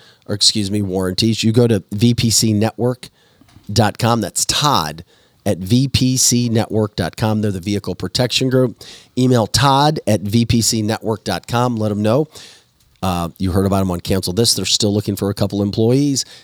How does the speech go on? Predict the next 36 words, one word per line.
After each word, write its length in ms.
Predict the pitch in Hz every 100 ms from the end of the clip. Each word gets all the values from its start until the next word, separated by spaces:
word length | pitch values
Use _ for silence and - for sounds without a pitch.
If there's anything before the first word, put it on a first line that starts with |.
| _ _
to 100 | -
accept 420 | 85 - 110 95 -
phone 280 | 139 160
calls, 320 | 131 - 135 -
inbound 680 | 123 160 170 135 135 135 127
calls 440 | 120 98 80 78 - -
for 300 | - - 113
jobs. 420 | 120 107 92 90 92
Their 100 | 85
top 280 | 92 87 _ _ -
earners 360 | 139 147 139
are 60 | 113
making 320 | 98 98 98
six 320 | 92 113 -
figures, 540 | - 104 104 117 117 -
working 360 | 95 - 95
two 160 | 90 -
different 320 | 101 95 82
shifts. 380 | - 151 160 - - - _ -
You 100 | 95
can 140 | 90
pick 200 | 101 92
the 100 | 101
shift 240 | - 104 -
that 180 | 101
you 80 | 117
want. 420 | 120 143 - - - _ _
They're 140 | 92
open 320 | 92 90 92 87
from, 480 | - 90 87 87
I 60 | 90
believe, 240 | 87 95
seven 260 | - 104 104
A 140 | 104
M 160 | 104 101
to 100 | -